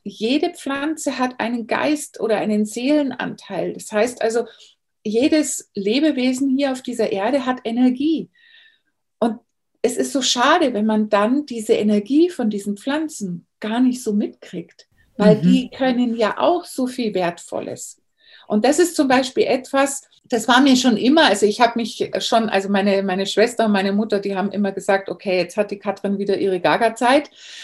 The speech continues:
Speaker 1: Ähm, ich habe mich immer
Speaker 2: <laughs>
Speaker 1: schon mit den, mit den Wesen unterhalten. Also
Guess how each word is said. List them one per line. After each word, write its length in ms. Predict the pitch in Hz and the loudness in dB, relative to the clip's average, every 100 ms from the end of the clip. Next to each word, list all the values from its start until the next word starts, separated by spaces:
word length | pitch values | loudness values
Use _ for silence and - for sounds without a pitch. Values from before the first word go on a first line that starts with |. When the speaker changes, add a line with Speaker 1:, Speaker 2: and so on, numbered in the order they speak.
| - - - | -18 -12 2
Speaker 1:
Ähm, 240 | 214 220 214 | 4 4 2
ich 120 | 269 | 2
habe 140 | 247 | 2
mich 180 | 226 190 | 2 2
immer 280 | 262 294 269 | 4 4 4
Speaker 2:
<laughs> 40 | |
Speaker 1:
schon 180 | 247 240 | 4 2
mit 200 | 233 254 | 0 -2
den, 440 | 220 214 220 208 - - | 2 2 2 0 -4 0
mit 220 | 214 233 | 2 2
den 200 | 226 208 | 2 0
Wesen 340 | 220 254 254 | -2 -2 -2
unterhalten. 720 | 214 247 240 254 254 269 202 | 0 -2 0 4 4 4 -2
Also 400 | - 185 190 185 | -2 0 4 2